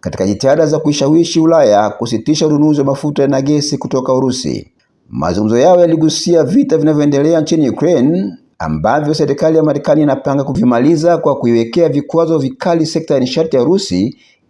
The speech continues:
ili Rais Vladimir Putin asitishe operesheni ya kijeshi nchini Ukraine. Katika mazungumzo hayo, Orban alisema kuwa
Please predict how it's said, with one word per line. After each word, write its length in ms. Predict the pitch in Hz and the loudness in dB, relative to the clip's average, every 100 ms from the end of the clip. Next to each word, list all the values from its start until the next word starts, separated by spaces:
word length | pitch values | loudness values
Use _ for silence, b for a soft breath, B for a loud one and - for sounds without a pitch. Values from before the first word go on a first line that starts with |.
| _ | _
ili 240 | 110 147 180 | 0 2 4
Rais 320 | 160 160 151 | 4 2 -2
Vladimir 540 | 104 123 170 165 165 | 0 0 2 0 -2
Putin 500 | - 175 180 165 170 - | -4 -2 0 0 -4 -6
asitishe 540 | 85 107 - 147 151 | -6 -6 -2 -2 0
operesheni 440 | 165 151 120 139 139 | 0 0 0 0 0
ya 100 | 135 | 0
kijeshi 580 | 135 107 156 175 156 | -2 0 0 0 0
nchini 340 | 151 156 147 143 | 0 0 0 0
Ukraine. 520 | - 123 80 117 - - b b b b b b _ - | 0 0 -2 -6 -12 -18 b b b b b b _ -10
Katika 280 | 71 104 | -8 -2
mazungumzo 360 | 139 147 160 156 | -2 0 0 2
hayo, 440 | 180 196 196 196 - | 2 4 2 0 -2
Orban 360 | 127 156 269 | -4 0 0
alisema 320 | 165 160 156 151 | 0 -2 -2 -2
kuwa 560 | 175 135 85 80 - | 0 2 2 -2 -6